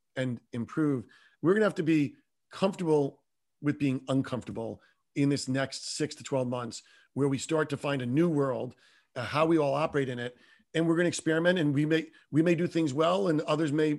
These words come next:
may stumble, and they'll learn from us, and we'll make errors, and, you know, so will every employer, and so will every individual, and you'll learn from others who did it better, and we'll get to a better place. And so I think that's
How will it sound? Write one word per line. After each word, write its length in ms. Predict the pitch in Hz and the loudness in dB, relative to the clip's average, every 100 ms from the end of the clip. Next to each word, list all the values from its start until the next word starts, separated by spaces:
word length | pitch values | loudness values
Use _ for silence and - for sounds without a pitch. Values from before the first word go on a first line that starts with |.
| 147 | -2
may 140 | 147 | -2
stumble, 520 | 135 151 156 185 180 | -2 -2 0 2 2
and 120 | 151 120 - - | 0 -2 -8 -4
they'll 220 | 151 151 | 0 2
learn 220 | 143 147 | 2 2
from 180 | 113 139 | 0 0
us, 240 | 175 - - - - | -2 -4 -10 -20 -4
and 180 | 147 135 | 0 4
we'll 160 | 165 | 4
make 240 | 165 165 160 | 6 4 2
errors, 440 | 156 170 190 147 | 4 4 4 0
and, 160 | 127 110 _ _ - | -4 -8 _ _ -8
you 60 | |
know, 140 | 127 110 | -8 -4
so 160 | 160 | 0
will 120 | 151 | 2
every 200 | 151 156 | 2 2
employer, 540 | 151 147 147 160 185 175 | 2 0 0 2 2 2
and 180 | 123 - _ | 0 -6 _
so 140 | - 143 | -8 -2
will 100 | 156 | 0
every 140 | 160 | 2
individual, 500 | 160 139 208 170 143 | 2 4 2 2 -2
and 100 | 151 - _ | -2 -4 _
you'll 160 | 147 160 | 0 6
learn 160 | 175 | 6
from 160 | 175 170 | 4 4
others 240 | 175 180 | 6 6
who 80 | 175 | 2
did 120 | 156 | 0
it 120 | 165 151 | 0 2
better, 300 | 208 202 185 | 2 4 2
and 180 | 165 - - _ _ _ _ - - | -2 -6 -16 _ _ _ _ -20 -12
we'll 160 | 151 165 | -4 2
get 180 | 165 165 | 4 4
to 160 | 165 | 2
a 40 | 147 | 2
better 260 | 143 139 | 2 0
place. 340 | 127 139 117 - | 0 -2 -4 -6
And 80 | 131 | -2
so 100 | 156 | 0
I 60 | |
think 220 | 147 165 | 0 0
that's 240 | 170 165 | 0 -2